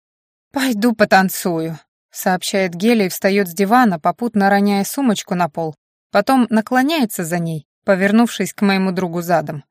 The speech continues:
Я вижу, как чернеют и сужаются его голубые глаза, которые он не отводит от девушки, прослеживаю траекторию жадного взгляда. Опа! Есть ямочки! Ну ты влип, друг.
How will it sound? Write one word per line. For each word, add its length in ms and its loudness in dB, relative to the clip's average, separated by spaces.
Я 200 0
вижу, 280 0
как 160 -2
чернеют 580 2
и 60 -4
сужаются 580 0
его 240 -4
голубые 480 -2
глаза, 460 2
которые 440 2
он 260 2
не 120 2
отводит 520 -2
от 140 -2
девушки, 500 -4
прослеживаю 760 -2
траекторию 640 0
жадного 480 2
взгляда. 640 0
Опа! 420 0
Есть 460 -2
ямочки! 640 -4
Ну 400 2
ты 260 2
влип, 380 -4
друг. 520 -8